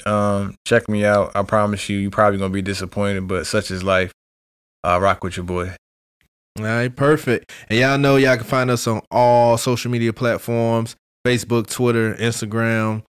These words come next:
Speaker 2: at Vales World Podcast. You also can shoot us email. Let us know what good reads are out there. Let us know what's popping in your world. <sighs>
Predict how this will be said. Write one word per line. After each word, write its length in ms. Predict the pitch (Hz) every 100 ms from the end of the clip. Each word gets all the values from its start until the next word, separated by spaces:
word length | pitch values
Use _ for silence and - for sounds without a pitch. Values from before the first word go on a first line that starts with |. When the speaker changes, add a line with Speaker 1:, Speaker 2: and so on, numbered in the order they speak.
| _ -
Speaker 2:
at 160 | 107 101
Vales 360 | 113 120 117
World 380 | 107 117 113 107
Podcast. 720 | 147 131 127 139 127 123 123 - _ _ -
You 100 | 117
also 340 | 123 123 123 120
can 300 | - 113 110
shoot 180 | -
us 220 | 117 110 - -
email. 600 | 143 143 135 131 127 127
Let 180 | 120 117
us 120 | 113
know 240 | 117 113 107
what 280 | 104 98
good 160 | 92 76
reads 340 | 107 139 131
are 80 | 131
out 260 | 127 123 123
there. 240 | 123 123 120
Let 180 | 113 110
us 100 | 107
know 140 | 104
what's 160 | 95 -
popping 400 | 123 110 101 95
in 160 | 95
your 420 | 104 131 139 135
world. 600 | 127 127 123 123 120 117 - _ _ _ _ _ _ _
<sighs> 20 | -